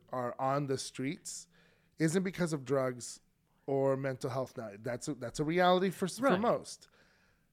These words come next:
Speaker 1: The reality was they could not afford rent being raised.
Speaker 2: Right.
Speaker 1: So that signals to me, that lets me know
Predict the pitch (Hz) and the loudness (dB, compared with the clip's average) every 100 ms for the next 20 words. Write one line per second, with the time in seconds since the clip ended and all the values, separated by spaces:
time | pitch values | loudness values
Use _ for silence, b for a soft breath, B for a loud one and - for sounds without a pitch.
0 | _ _ 147 139 160 208 165 139 131 127 | _ _ 0 6 6 6 6 4 2 2
1 | 127 - _ _ _ _ 123 123 131 185 | -4 -12 _ _ _ _ -14 0 4 4
2 | 185 202 160 151 - 127 - 180 170 120 | 4 0 2 0 0 -8 -4 2 2 2
3 | 110 110 120 _ _ _ _ _ 131 147 | -4 -12 -16 _ _ _ _ _ -4 0
4 | 151 143 - 143 139 127 123 123 98 80 | 0 -2 -6 -4 -4 -4 -4 -4 -6 -12
5 | - 104 92 _ _ _ _ _ b b | -10 -10 -12 _ _ _ _ _ b b
6 | b b - - 190 151 135 - _ _ | b b 0 8 10 10 6 -2 _ _
7 | _ _ _ _ _ _ - 170 196 - | _ _ _ _ _ _ 2 4 4 4
8 | 202 180 190 160 - 156 143 202 180 113 | 4 6 4 4 0 -2 0 0 -2 -4
9 | 123 160 151 147 147 160 - 156 185 143 | -8 2 4 6 6 4 0 -4 -2 -4
10 | 120 107 123 160 | -6 -8 -10 -12